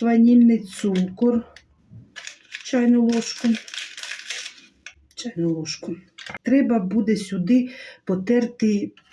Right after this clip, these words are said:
цедру з одного лимону. Зараз я потру. Цедру я сюди потерла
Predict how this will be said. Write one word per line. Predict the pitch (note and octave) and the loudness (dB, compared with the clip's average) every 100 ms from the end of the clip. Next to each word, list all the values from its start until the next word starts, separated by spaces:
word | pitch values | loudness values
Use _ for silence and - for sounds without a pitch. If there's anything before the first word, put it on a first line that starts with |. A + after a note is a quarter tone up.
| - - - - _ _ _ _ _ _ - _ _ - B4+ F#3 - | -20 -20 -20 -20 _ _ _ _ _ _ -20 _ _ -16 -12 -12 -2
цедру | B3 A3 G#3+ | 0 2 0
з | F#3 | 0
одного | F#3 G#3 G#3+ G3+ | 2 2 2 0
лимону. | G3 G3+ E3+ C#3 A#2+ B2+ A#2+ - _ _ _ _ _ _ _ _ - | 0 0 0 0 -4 -6 -10 -18 _ _ _ _ _ _ _ _ -8
Зараз | E3 D#3+ D#3 | -4 -4 -4
я | D#3+ | -6
потру. | - F3+ D#4 G4+ G#4+ - - - | -6 -8 -2 -2 -2 -10 -16 -20
Цедру | - - A#3 A3+ A3+ | -8 -2 -2 0 0
я | G#3+ | 0
сюди | G#3 G#3+ G#3+ | -2 -4 -4
потерла | - A#3+ A#3+ E4+ D#4 G#3+ F#3 | -2 -4 0 0 2 0 -2